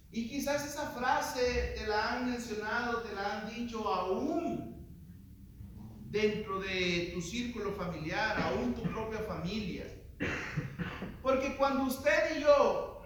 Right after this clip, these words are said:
fracasamos o algo nos va mal, siempre hay algo o hay alguien que a veces en vez de animarnos, mejor nos desanima.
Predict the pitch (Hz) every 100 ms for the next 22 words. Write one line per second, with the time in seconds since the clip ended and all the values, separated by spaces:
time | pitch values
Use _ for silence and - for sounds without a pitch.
0 | - 247 247 233 247 214 - 269 285 233
1 | 220 220 220 - - - - 226 233 277
2 | 302 - 247 233 202 - - 240 240 247
3 | 196 185 180 - - - - - - 262
4 | 285 285 269 233 226 220 220 214 233 330
5 | 320 233 190 - - - - - - -
6 | - - 165 196 208 226 262 294 254 226
7 | - - - - - - - - - -
8 | - - - - - - - - - 196
9 | 202 233 254 294 269 247 214 185 269 330
10 | 339 302 277 254 285 262 196 180 - -
11 | - - 131 147 165 180 165 147 143 147
12 | 143 160 120